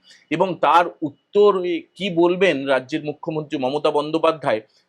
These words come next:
সেটা তো এখনো পর্যন্ত তৈরি হয়নি। যেহেতু প্রধানমন্ত্রী নরেন্দ্র মোদী এখনো বক্তৃতাই দেননি,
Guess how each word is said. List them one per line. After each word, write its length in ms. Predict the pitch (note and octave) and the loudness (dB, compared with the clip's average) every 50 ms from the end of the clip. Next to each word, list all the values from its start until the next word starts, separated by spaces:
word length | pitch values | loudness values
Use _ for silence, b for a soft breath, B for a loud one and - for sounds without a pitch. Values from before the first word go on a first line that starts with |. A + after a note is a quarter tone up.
| _ - | _ -8
সেটা 260 | - E3+ D#3 F#3 F#3 | -6 -2 0 0 0
তো 120 | F3+ - G3+ - | 2 2 2 2
এখনো 320 | - D#3 - - G3+ G3+ | 2 0 -2 -4 -8 -6
পর্যন্ত 400 | F3 F#3+ G#3 F3 E3+ G#3+ G#3+ F#3 G#3 G#3 - | -4 -4 -4 -4 -4 -6 -4 -4 -4 0 0
তৈরি 220 | G#3+ A#3+ A3+ B3 C4 | 2 2 2 2 2
হয়নি। 280 | B3+ C4 E3 F3 D3+ C3 | 2 2 0 -2 -4 -4
যেহেতু 320 | C#3 F3+ A3 A3 - A3+ | -2 0 0 0 -2 -4
প্রধানমন্ত্রী 540 | - - F#3+ G#3 G#3 G#3 G#3 G#3 G#3 F3+ G#3+ | -4 -2 0 0 0 0 -2 -6 -6 -4 -2
নরেন্দ্র 340 | G3 F#3 F3+ G3+ G3+ G3+ G#3 | 0 2 2 2 0 -4 -4
মোদী 180 | G3 G3+ F#3 G3+ | -4 -2 2 2
এখনো 260 | G3 - - G#3+ G3+ F#3+ | 2 2 0 -4 -8 -6
বক্তৃতাই 580 | E3 F#3 F#3 - - A3 A3+ A#3+ A#3 A#3+ A#3 G3 | -4 -6 -6 -6 -8 -6 0 2 4 4 4 4
দেননি, 340 | G#3 G3 F#3 D#3+ C3+ D3+ | 4 2 2 0 -4 -8